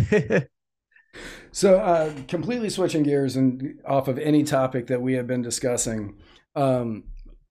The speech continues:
Speaker 2: I wanna get your opinion on, uh, the house that blew up in Arlington yesterday, which by the time people see it, it'll be last week. Um,
Speaker 1: Yeah.
Speaker 2: how mu-, how much, uh, how much have you heard about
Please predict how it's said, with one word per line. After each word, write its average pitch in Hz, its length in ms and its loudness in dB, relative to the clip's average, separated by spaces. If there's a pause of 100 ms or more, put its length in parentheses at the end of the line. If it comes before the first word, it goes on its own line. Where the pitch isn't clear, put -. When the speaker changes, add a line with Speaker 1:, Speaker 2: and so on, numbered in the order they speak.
(240)
Speaker 2:
I 147 60 0
wanna 185 240 2
get 156 140 4
your 131 180 4
opinion 117 580 -2 (400)
on, 123 300 -2
uh, 117 360 -6
the 120 600 -2
house 139 300 0
that 123 140 -2
blew 123 280 0
up 117 140 0
in 117 80 -4
Arlington 117 640 -2
yesterday, 104 600 -8 (1200)
which 123 420 -4
by 143 180 4
the 135 80 4
time 139 200 4
people 131 180 2
see 135 140 2
it, 123 80 6
it'll 117 180 0
be 117 100 2
last 113 320 -2
week. 107 280 -4 (460)
Um, 120 500 2
Speaker 1:
Yeah. 151 140 2 (800)
Speaker 2:
how 175 120 6
mu-, 185 120 6
how 170 240 4
much, 185 320 4
uh, 131 380 6 (680)
how 147 200 2
much 220 180 2
have 170 100 4
you 147 160 6
heard 135 200 2
about 120 340 -2